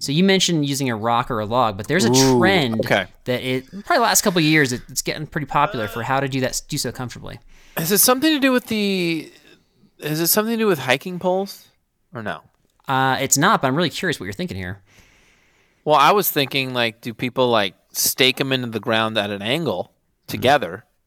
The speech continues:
Speaker 1: Okay.
Speaker 2: and then lean on the handles? That was, I've seen somebody do that.
Speaker 1: Like
Speaker 2: I don't
Speaker 1: lean
Speaker 2: know
Speaker 1: with
Speaker 2: if I would
Speaker 1: your,
Speaker 2: do that.
Speaker 1: with your upper torso or, like, sit on the handles?
Speaker 2: Sit. Like, lean your, your, um, your bottom slash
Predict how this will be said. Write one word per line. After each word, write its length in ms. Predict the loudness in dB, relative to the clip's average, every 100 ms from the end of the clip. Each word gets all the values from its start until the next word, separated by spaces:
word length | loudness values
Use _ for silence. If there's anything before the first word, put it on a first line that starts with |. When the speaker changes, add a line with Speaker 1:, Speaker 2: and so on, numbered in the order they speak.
| _ -8
Speaker 1:
Okay. 100 | -2
Speaker 2:
and 80 |
then 200 | -2 0 0
lean 280 | 0 0 0
on 200 | -2 -4
the 80 |
handles? 540 | -4 -4 -6 -10 -10 -4
That 160 | -4 -2
was, 380 | -6 -6 -8 -6
I've 120 | -6
seen 160 | -2 -2
somebody 240 | 0 -2
do 120 | -4 -4
that. 240 | -4 -8 _ _
Speaker 1:
Like 120 | -6 -2
Speaker 2:
I 20 |
don't 60 |
Speaker 1:
lean 200 | 0 2
Speaker 2:
know 40 | 2
Speaker 1:
with 100 | 2
Speaker 2:
if 40 |
I 40 | 0
would 60 | 0
Speaker 1:
your, 100 | -2
Speaker 2:
do 40 | -6
that. 120 | -10
Speaker 1:
with 200 | -10 -8
your 120 | -6 -6
upper 180 | -6
torso 500 | -8 -6 -4 -2 -4
or, 180 | -2 -2
like, 200 | -2 -2
sit 240 | -2 -2 -4
on 80 | -6
the 80 |
handles? 440 | -8 -12 -12 -12 -12 _ _ _ _ _ _
Speaker 2:
Sit. 480 | 0 2 6 4 2 _ _ _ _ _ _ 0
Like, 260 | 0 2
lean 400 | 0 2 0 0
your, 580 | 0 0 2 2 0 -2 -8 _ _ _ _ _ _ _
your, 460 | -6 -2 -2 0 0
um, 480 | 0 0 -4 -10 -16 _ _
your 160 | -12 -4
bottom 600 | 2 4 4 2 -2 -4
slash 800 | -4 2 4 4 0 -10 -16